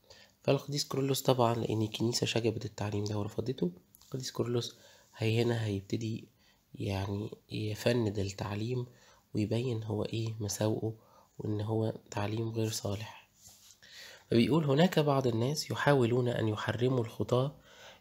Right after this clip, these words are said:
يحرموا الخطاة من الرحمة الإلهية." إن التعليم دوا أولًا هيحرم ال-، الناس من الرحمة الإلهية، وده، آه،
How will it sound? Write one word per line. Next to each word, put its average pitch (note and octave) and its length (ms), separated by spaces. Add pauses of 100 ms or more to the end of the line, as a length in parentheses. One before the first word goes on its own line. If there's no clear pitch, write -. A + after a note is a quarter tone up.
يحرموا B2 460
الخطاة A#2 380
من A2 160
الرحمة G#2+ 360
الإلهية." G#2 440 (1120)
إن G#2 60
التعليم A2+ 520
دوا D#3 280 (380)
أولًا D3 460
هيحرم C3 560 (480)
ال-، G#2+ 320 (260)
الناس A#2+ 580
من C3 160
الرحمة A#2 420
الإلهية، G2+ 440 (1800)
وده، B2+ 520 (140)
آه، A2 880